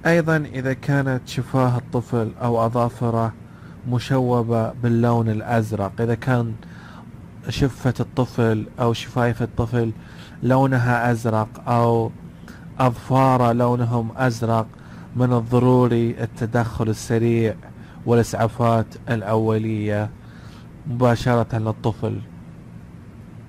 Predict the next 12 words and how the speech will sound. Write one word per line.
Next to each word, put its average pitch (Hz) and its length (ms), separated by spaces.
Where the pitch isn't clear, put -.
كما 170 460
يجب 151 260
مراع-، 131 480
مراجعة 131 540
الطبيب 123 400
فورًا 120 460
من 113 200
أجل 120 360
علاج 117 320
الكحة 113 720
عند 117 220
الأطفال 113 580